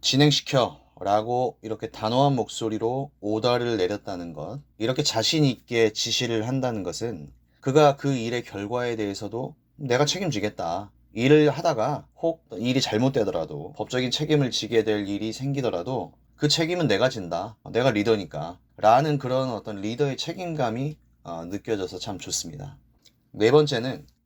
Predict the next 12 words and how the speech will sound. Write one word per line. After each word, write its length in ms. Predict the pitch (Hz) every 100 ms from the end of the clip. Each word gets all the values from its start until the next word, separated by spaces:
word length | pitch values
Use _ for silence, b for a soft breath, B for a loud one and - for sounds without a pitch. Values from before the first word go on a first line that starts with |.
| -
자신감입니다. 960 | - 110 135 127 120 101 85 92 90 -
그러니까 580 | - 113 110 107 101 98 -
강력한 560 | - 110 131 131 123
리더십과 600 | 107 113 127 113 - 104 101
카리스마, 640 | 135 131 - 92 80 113
그리고 180 | 92 87
철저한 560 | - 147 143 147 135 120
준비성, 640 | - 113 131 - 92 78
그리고 200 | 95 90
책임감까지 1040 | - 165 185 185 165 135 117 - 107 - 127
갖춘 640 | 110 - - 110 104 147 -
리더이자 880 | 98 117 127 123 95 95 92 92